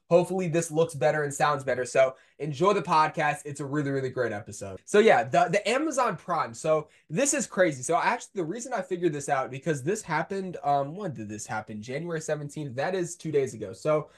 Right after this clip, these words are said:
I was looking up Miami Marlins because you guys saw the report. There was, like, two or three different reports that the Marlins,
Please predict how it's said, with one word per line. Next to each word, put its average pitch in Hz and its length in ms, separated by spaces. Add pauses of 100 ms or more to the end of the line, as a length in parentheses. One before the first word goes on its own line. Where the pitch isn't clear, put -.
(240)
I 156 60
was 175 180
looking 233 380
up 151 160
Miami 156 380
Marlins 135 440
because 131 380 (220)
you 147 100
guys 180 240
saw 170 160
the 165 100
report. 165 460
There 151 100
was, 170 80
like, 196 140
two - 160
or 165 100
three 151 220
different 151 280
reports 143 340
that 123 100
the 127 60
Marlins, 147 500